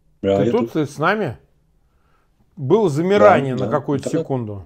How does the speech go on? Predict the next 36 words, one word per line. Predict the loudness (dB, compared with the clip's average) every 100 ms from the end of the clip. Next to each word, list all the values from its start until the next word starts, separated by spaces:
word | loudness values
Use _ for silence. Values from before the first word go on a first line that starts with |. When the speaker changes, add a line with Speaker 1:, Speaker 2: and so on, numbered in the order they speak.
| -16 -10
Speaker 2:
Ну | -8
ничего, | -8 -6 -8
всё | -6 -8
вроде | -6 -8 -10
в | -12 0
Speaker 1:
Ну, | 2
уже | 2
Speaker 2:
порядке. |
Speaker 1:
с-, | 0 -6
ну, | -6 -4
интернет | -4 -6 -10 -14 _ _ _ _ -14
бывает. | -8 -6 -8 -14 _ _ _ _
Так | 0 2
вот, | 2
как, | 0 -2 -4
только | -2 -2 -2
что | -4 -6
опубликовали, | -4 -6 -2 -2 -2 -4
пе-, | -8 -8
буквально | -6 -4 -2 -2
перед | -6 -8
самым | -8 -8 -10
началом | -8 -8 -8
я | -6 -6
увидел | -8 -10 -12
там, | -12 -14 -16
э, | -14 -12 -12 -16 _
с-, | -10 -6 -6 -6 -8 -2
фотки | 0 0 0 0 0 -4 -12 -18 -20 -20 -20 -16 0
канала, | 2 2 2 2 0
который | -4 -6 -8
заход-, | -8 -8
ну, | -8
захода | -4 -2 0 -2
в | -2
Крым, | -4 -4 -4